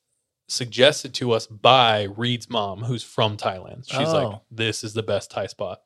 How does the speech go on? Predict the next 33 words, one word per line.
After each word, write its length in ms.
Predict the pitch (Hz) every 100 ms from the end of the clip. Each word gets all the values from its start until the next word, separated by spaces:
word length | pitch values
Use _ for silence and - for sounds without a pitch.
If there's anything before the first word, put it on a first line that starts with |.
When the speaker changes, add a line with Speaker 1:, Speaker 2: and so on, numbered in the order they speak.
| -
Speaker 1:
that 200 | 104 -
she's 260 | - 113 -
found." 280 | 104 98 -
Bro, 240 | 123 101 - _ -
it 180 | 151 151
is, 200 | 156 - -
every 340 | 147 147 156
bite 520 | 120 107 107 123 147 _ _ _ _
is 120 | 120
just, 200 | 123 120
like, 240 | 113 101 - _
<laughs> 80 | -
the 760 | - - - 233 - 185 -
Speaker 2:
<laughs> 40 | 131
Speaker 1:
best. 260 | 113 - - - - -
It's 180 | 165 -
one 100 | 175
of 60 | 196
those 140 | 190
spots 360 | - 156 156 -
where, 140 | 151
like, 260 | 139 117 -
the 180 | 127 131
juice 460 | 107 117 147 160
on 120 | 135 143
the 80 |
bottom 280 | 123 120 131
of 60 | 127
the 80 | 113
plate, 480 | - 117 139 - _
I 140 | 131 123
was, 180 | 110 107
like, 240 | 95